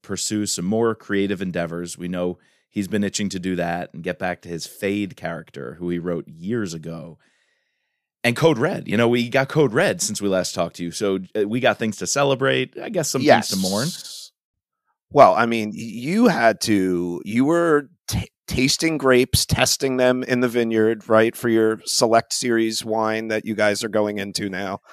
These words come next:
Speaker 2: Just not <laughs> podcasts, your own vintage wine.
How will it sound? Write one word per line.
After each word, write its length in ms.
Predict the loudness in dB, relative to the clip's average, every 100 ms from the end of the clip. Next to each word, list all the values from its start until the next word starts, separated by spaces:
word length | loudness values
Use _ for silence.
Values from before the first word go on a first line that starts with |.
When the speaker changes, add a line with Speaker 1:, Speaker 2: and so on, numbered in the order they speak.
| -20 -20 -4
Speaker 2:
Just 180 | -2 2
not 200 | 0 4
<laughs> 20 |
podcasts, 920 | 6 6 4 2 2 0 -2 -4 -6 -10 _ _
your 140 | 2 4
own 180 | 4
vintage 400 | 0 -2 -2 -4
wine. 460 | -2 -2 -2 -4